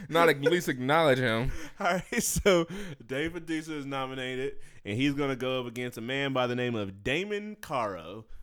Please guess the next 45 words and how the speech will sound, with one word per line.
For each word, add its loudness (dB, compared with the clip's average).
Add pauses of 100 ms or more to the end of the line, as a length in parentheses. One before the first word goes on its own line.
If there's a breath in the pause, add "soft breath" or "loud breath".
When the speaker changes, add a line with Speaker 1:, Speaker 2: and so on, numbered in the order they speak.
(120)
Speaker 2:
who 2
was 2
the 0
Batman 6
versus 2
Superman 4
stunt 2
coordinator 6
and 2
second 2
unit 2
director. -8 (220)
Speaker 1:
He -6
must -10
have -18
said -6
something -6
wild. -2 (320)
Speaker 2:
And -4
I'm -4
not -2
even -2
gonna -2
tell 0
you 0
why 0 (520)
he's -6
being -4
nominated. -4
I'm -4
gonna -6
just -10
read -4
his -6
quote -4
and -10
see -4
if -6
you -6
can -6
catch -2
it -6
in -4
the -8
quote. -8